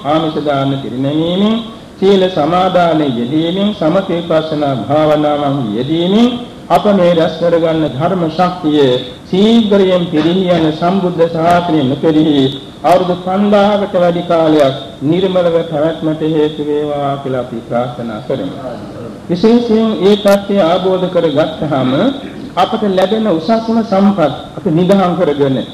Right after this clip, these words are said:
ඒ අන් අයටත් සතු පිණිස පවතිවා කියා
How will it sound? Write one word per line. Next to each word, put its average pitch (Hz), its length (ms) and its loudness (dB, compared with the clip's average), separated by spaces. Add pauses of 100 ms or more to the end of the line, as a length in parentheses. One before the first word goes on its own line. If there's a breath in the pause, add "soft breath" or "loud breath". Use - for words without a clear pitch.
(320)
ඒ 208 220 4
අන් 208 300 0
අයටත් 208 460 2 (200)
සතු 208 240 2
පිණිස 196 360 -4
පවතිවා 180 880 0
කියා 170 280 2